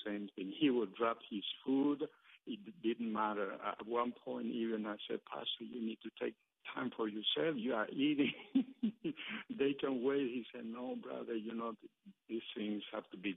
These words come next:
done. You know, I have to talk to them. They call me." And, but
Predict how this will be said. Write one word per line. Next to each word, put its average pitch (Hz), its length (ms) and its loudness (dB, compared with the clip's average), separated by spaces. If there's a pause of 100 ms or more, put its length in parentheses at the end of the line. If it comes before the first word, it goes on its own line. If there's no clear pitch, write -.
done. 101 320 2
You 101 100 -6
know, 101 180 -4
I 101 120 -4 (120)
have 107 140 -2
to 98 100 -8 (120)
talk 92 220 -4
to - 120 -6
them. 92 220 -6
They - 80 -10 (100)
call 101 140 -4
me." 95 260 -6
And, 120 140 -6 (760)
but 117 180 4